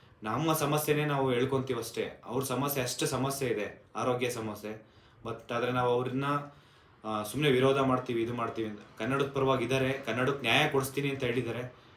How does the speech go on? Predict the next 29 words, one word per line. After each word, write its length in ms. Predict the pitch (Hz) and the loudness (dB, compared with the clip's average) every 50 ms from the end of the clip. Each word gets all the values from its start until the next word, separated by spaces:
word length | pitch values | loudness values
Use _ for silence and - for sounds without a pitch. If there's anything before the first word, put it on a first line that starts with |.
| - - - | -20 -12 -8
ಕನ್ನಡ 200 | 110 120 131 135 | -4 -2 0 0
ವಿದ್ಯಾರ್ಥಿಗಳಿಗೆ 720 | 135 117 110 113 147 147 143 143 147 135 135 135 131 131 | 2 0 2 4 6 6 6 6 2 2 2 4 2 2
ನ್ಯಾಯ 240 | 127 113 120 123 127 | 2 0 -2 -2 -2
ಕೊಡಿಸೋದ್ರಲ್ಲಿ 540 | - 123 - - 123 113 113 117 120 123 | -4 -4 -4 -4 -4 -4 -4 -4 -4 -6
ನಾನು 440 | 117 113 110 110 107 107 104 101 - - - - - - - - - - | -6 -6 -6 -6 -6 -6 -6 -8 -12 -16 -20 -20 -20 -20 -20 -20 -10 -4
ಮಾತಾಡ್ತೀನಿ 480 | 113 120 127 135 131 120 - 131 120 120 | -2 -2 0 0 0 0 0 -2 -4 -4
ಅಂತ 140 | 113 110 | -4 -4
ಹೇಳಿದ್ದಾರೆ 300 | 117 107 107 110 104 101 | -2 0 0 0 -2 -2
ಕೆ 180 | 98 - 107 101 | -4 -4 -4 -4
ಪಿ 140 | 101 - 110 | -2 -2 -4
ಎಸ್ 140 | 101 - - | -4 -4 -6
ಸಿ 60 | 98 | -10
ಅವ್ರಲ್ಲಿ. 200 | 95 101 107 113 - - - - - - - - - - - - | -8 -8 -10 -12 -12 -14 -20 -20 -20 -20 -20 -20 -20 -20 -10 -6
ಅದ್ರ 140 | 113 113 110 | -6 -4 -2
ಜೊತೆ 260 | 107 127 127 147 143 | -4 -2 0 2 2
ನಾವು 220 | 139 131 131 127 | 2 2 2 2
ನಾರಾಯಣಗೌಡ್ರ 540 | 117 107 113 127 135 135 127 131 127 123 123 | 2 0 0 2 0 0 0 0 0 0 0
ಅಣ್ಣವ್ರನ್ನ 340 | 120 120 120 123 120 120 120 | -2 -2 -2 -2 -4 -4 -4
ನಂಬೋಣ, 400 | 110 107 104 123 131 131 127 123 | -4 -4 -2 0 0 2 2 2
ಅವರು 480 | 131 131 - - 104 113 113 113 113 107 - - - - | 0 0 -4 -6 -6 -6 -4 -4 -4 -6 -6 -10 -10 -4
ಗ್ಯಾರಂಟಿ 440 | 107 107 120 139 151 151 - 147 143 | 0 2 4 4 4 4 4 4 2
ನಮ್ಮ 160 | 135 123 123 | 2 0 -2
ಪರವಾಗಿದ್ದಾರೆ, 580 | - 113 110 123 123 123 120 117 120 123 131 | -2 -2 0 0 0 0 -2 -4 -4 -4 -4
ನಮಗೆ 260 | 131 123 113 110 104 95 | -4 -4 -4 -6 -6 -6
ನ್ಯಾಯ 260 | 101 104 120 123 127 | -4 -2 -2 -2 -2
ಕೊಡಿಸ್ತಾರೆ 460 | - 120 110 110 - - 123 120 117 | 0 -2 -2 -2 -2 -4 -4 -4 -2
ಅನ್ನೋದಕ್ಕೋಸ್ಕರ 1080 | 113 110 107 104 113 113 - - - - - - - - - - 139 147 147 - 156 147 | -4 -6 -4 -4 -4 -4 -4 -6 -10 -12 -12 -12 -14 -12 -4 2 2 2 2 4 2 2
ನಾವು 300 | 143 143 139 135 127 123 | 4 4 2 2 2 2
ಅವ್ರನ್ನ 200 | 127 123 123 | 2 2 0